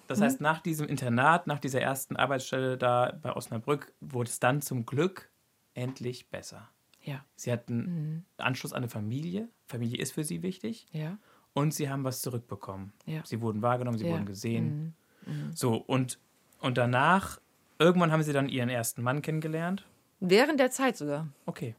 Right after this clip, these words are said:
Speaker 2: Da war ich dann eben halt, ähm, eine Straße weiter, hat praktisch ein Mädel gearbeitet, mit, die auch im Internat gewesen ist. Die kam aus Bremen,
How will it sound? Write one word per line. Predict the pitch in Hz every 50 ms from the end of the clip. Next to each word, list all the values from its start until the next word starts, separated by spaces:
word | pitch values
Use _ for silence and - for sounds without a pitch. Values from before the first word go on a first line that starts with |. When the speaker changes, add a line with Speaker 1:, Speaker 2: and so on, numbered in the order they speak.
| _ _ _ _ - - - -
Speaker 2:
Da | 185 175
war | 160 175 180
ich | 175
dann | 190 180 165
eben | - 185 185 180 180
halt, | 180 175 -
ähm, | - 170 170 -
eine | - 196 220 220
Straße | - - 185 185 185 190 180
weiter, | 185 196 208 214 202 208
hat | 196 - - _
praktisch | - 185 180 - 185 170 - - -
ein | 185 180 175
Mädel | 185 196 190 185
gearbeitet, | 170 170 151 165 165 170 175 170 165
mit, | 170 165 160 - -
die | 170 180 170 -
auch | 107 170
im | 190 208
Internat | 202 220 233 226 220 226 226 226
gewesen | - 220 214 233 233 226 233
ist. | 240 254 - -
Die | 170
kam | - - 190 190 208
aus | 226 220 -
Bremen, | - - - 247 262 294